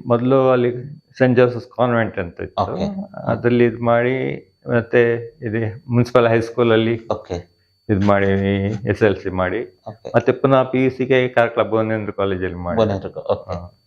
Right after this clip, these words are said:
Speaker 2: ಓಕೆ.
Speaker 1: ಮತ್ತೆ ಅಲ್ಲಿಂದ ಧಾರವಾಡದಲ್ಲಿ ಬಿ ಎಸ್ ಸಿ ಮಾಡಿದೆ.
Speaker 2: ಓಕೆ.
Speaker 1: ಬಿ ಎಸ್ ಸಿ ಮಾಡಿ ಮತ್ತೆ ಎಂ ಬಿ ಬಿ ಎಸ್ ದಾವಣಗೆರೆ.
Speaker 2: ಓಕೆ, ಇನ್ನು ಬಿ ಎಸ್ ಸಿ ಮಾಡಿದ ನಂತರ ಎಂ ಬಿ ಬಿ ಎಸ್
Speaker 1: ಹಾ.
Speaker 2: ಬರುವಂತದ್ದು. ಸರ್, ನೀವು ಎಂ ಬಿ ಬಿ ಎಸ್ ಮಾಡಿದಲ್ಲಿ ಮತ್ತೆ ಆ ಒಂದು ಎಂ ಬಿ ಬಿ ಎಸ್ ಸಂದರ್ಭದಲ್ಲಿ,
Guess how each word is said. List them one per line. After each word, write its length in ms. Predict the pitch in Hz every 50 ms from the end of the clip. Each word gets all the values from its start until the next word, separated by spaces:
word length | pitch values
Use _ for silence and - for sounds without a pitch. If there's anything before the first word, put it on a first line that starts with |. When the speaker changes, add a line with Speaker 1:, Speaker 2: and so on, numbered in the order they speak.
| _ _ _ - 87
Speaker 2:
ಓಕೆ. 180 | 85 - _ _ -
Speaker 1:
ಮತ್ತೆ 280 | 117 120 - - 147 131
ಅಲ್ಲಿಂದ 380 | 131 131 135 135 139 135 131 135 131 131 131 131 131 135 139 135 - - _ _ _ _ _ _ _ _ _ _ _ _ _ -
ಧಾರವಾಡದಲ್ಲಿ 840 | 110 117 120 120 123 131 127 123 120 120 123 123 123 120 113 110 107 110
ಬಿ 160 | 110 117 123
ಎಸ್ 140 | 127 123 -
ಸಿ 80 | 131
ಮಾಡಿದೆ. 600 | 113 104 101 92 90 90 98 127 175 - _ _ _ -
Speaker 2:
ಓಕೆ. 420 | - 92 - - 82 80 85 - _ _ - 101
Speaker 1:
ಬಿ 80 | 101
ಎಸ್ 180 | 113 113 113 -
ಸಿ 60 | 123
ಮಾಡಿ 440 | 120 120 120 117 117 120 143 196 196
ಮತ್ತೆ 580 | 156 143 120 120 - - - 131 127 120 117 117
ಎಂ 140 | 110 113
ಬಿ 100 | 117 120
ಬಿ 60 | 117 117
ಎಸ್ 320 | 113 117 - 143 143 127
ದಾವಣಗೆರೆ. 420 | 110 107 107 107 - - - 120
Speaker 2:
ಓಕೆ, 160 | 113 - 113 120
ಇನ್ನು 260 | 123 131 135 143 143
ಬಿ 180 | 123 110 135
ಎಸ್ 180 | 156 165 160 165
ಸಿ 60 | 165
ಮಾಡಿದ 280 | 156 147 135 135 139 131
ನಂತರ 220 | 135 135 - 156
ಎಂ 180 | 190 185 160 143
ಬಿ 80 | 139
ಬಿ 120 | 123 113 117
ಎಸ್ 220 | 107 95 - 95
Speaker 1:
ಹಾ. 220 | 101 98 98 95 87
Speaker 2:
ಬರುವಂತದ್ದು. 760 | 85 92 90 - - 92 - - - _ - - - - - -
ಸರ್, 120 | 196 185
ನೀವು 200 | 175 165 160 151
ಎಂ 180 | 143 143 165 175
ಬಿ 80 | 196
ಬಿ 140 | 196 165 185
ಎಸ್ 200 | 175 - - -
ಮಾಡಿದಲ್ಲಿ 400 | 151 135 127 127 120 123 135 165
ಮತ್ತೆ 220 | 170 156 139 -
ಆ 100 | 123 127
ಒಂದು 300 | 147 160 165 156 151 139
ಎಂ 220 | 139 131 127 135 143
ಬಿ 100 | 160 165
ಬಿ 100 | 143 147
ಎಸ್ 160 | 131 - -
ಸಂದರ್ಭದಲ್ಲಿ, 840 | - 120 113 110 107 104 107 101 95 98 87 - _ _ - -